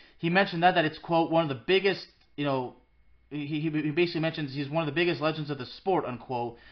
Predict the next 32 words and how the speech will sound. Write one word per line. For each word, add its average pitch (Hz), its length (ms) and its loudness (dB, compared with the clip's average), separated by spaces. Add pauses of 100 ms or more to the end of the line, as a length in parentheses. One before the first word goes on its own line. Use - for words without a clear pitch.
(140)
but 135 80 -4
mentions, 156 340 0
you 143 60 -2
know, 143 280 2
offering 151 340 4
sol-, 143 540 -2
solidarity 151 600 0
to 147 100 -10
the 123 80 -10
family 151 600 -2
and 151 80 0
everything 151 440 -2
through 147 100 -2
a 139 40 -2
moment 139 280 0
of 123 100 -8
grief, 147 360 2
you 139 60 -6
know, 127 80 -4
to 127 100 -8
the 127 60 -4
departure 143 500 0
of 123 140 -4
one 139 120 -2
of 135 60 -6
the - 60 -6
greatest 143 320 -4
heroes 139 360 -2
of 120 120 -10
our 120 120 -2
soccer, 131 540 0
unquote. 131 560 -2